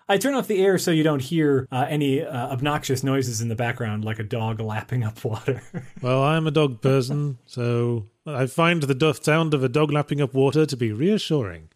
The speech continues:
Speaker 2: Like, ah, it's good to know my dog is hydrating itself.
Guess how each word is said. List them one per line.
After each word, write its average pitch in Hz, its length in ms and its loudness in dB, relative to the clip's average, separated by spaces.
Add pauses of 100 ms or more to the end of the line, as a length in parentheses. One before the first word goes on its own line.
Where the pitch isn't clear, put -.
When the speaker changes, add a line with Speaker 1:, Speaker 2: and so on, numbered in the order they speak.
(720)
Speaker 2:
Like, 113 260 -4
ah, 127 440 0 (180)
it's - 80 -20
good 170 220 0
to 160 100 -2
know 156 180 4
my 143 140 2
dog 151 240 2
is 156 100 0
hydrating 107 560 -4
itself. 90 380 -12